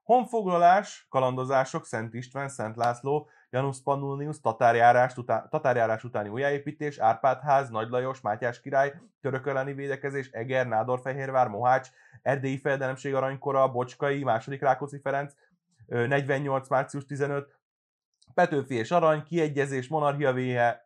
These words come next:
vége, <clears throat> Isonzó, Trianon, Trianon, Trianon, Gömbös Horthy,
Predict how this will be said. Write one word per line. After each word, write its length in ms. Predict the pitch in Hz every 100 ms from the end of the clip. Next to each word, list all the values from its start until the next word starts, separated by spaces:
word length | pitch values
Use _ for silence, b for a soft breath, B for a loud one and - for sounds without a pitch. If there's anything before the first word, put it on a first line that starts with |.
| 151
vége, 480 | 170 170 147 135 -
<clears throat> 1120 | 147 156 127 _ _ _ _ _ _ _ _
Isonzó, 840 | 143 - 170 156 131 139 135 127 -
Trianon, 400 | 240 214 180 165
Trianon, 360 | 151 135 123
Trianon, 500 | 147 196 165 147 135 b b
Gömbös 460 | 123 196 165 156
Horthy, 680 | - 151 143 - 131 127 127